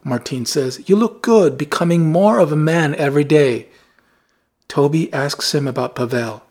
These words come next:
Does Martin know the Czech player? "I don't think I ever played that guy. His ranking sounds way higher than mine."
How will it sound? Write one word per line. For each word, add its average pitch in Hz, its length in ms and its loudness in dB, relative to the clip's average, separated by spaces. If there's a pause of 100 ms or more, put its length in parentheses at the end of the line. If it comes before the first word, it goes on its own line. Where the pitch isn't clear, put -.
(460)
Does 135 200 -2
Martin 151 500 0
know 165 160 2
the 156 100 -2
Czech 156 400 -6
player? 190 400 -2 (1000)
"I 139 140 -2
don't 143 200 2
think 208 280 2
I 160 120 6
ever 143 180 2
played 156 380 2
that 139 220 2
guy. 120 380 -4 (460)
His 131 220 -6
ranking 139 500 0 (160)
sounds 131 360 -4
way 135 320 4
higher 135 420 4
than 120 180 -8
mine." 123 420 -4